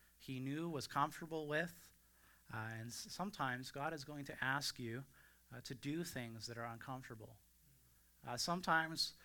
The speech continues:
uh, God's gonna ask you to do something that you're not too happy about doing, you're not too, uh, pleased about doing. Uh, you, uh, I often, uh, think of, uh, just, uh,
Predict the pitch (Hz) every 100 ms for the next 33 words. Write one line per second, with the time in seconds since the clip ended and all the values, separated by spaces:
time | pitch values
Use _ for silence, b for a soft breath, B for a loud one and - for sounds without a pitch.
0 | B B - 131 151 156 165 143 143 143
1 | 143 131 - 127 135 - 139 131 120 120
2 | 123 175 190 180 - - 156 143 147 156
3 | 147 131 123 120 127 131 123 123 127 139
4 | - 139 135 123 B B B B 117 113
5 | - 147 147 - 135 127 117 131 139 139
6 | 131 B B B 120 113 117 131 143 147
7 | 143 B B B - 120 123 120 123 135
8 | 135 131 117 - 120 110 110 113 - 117
9 | - - - - 143 139 120 110 - B
10 | B - 113 107 107 110 117 - - -
11 | - - - - - - 160 120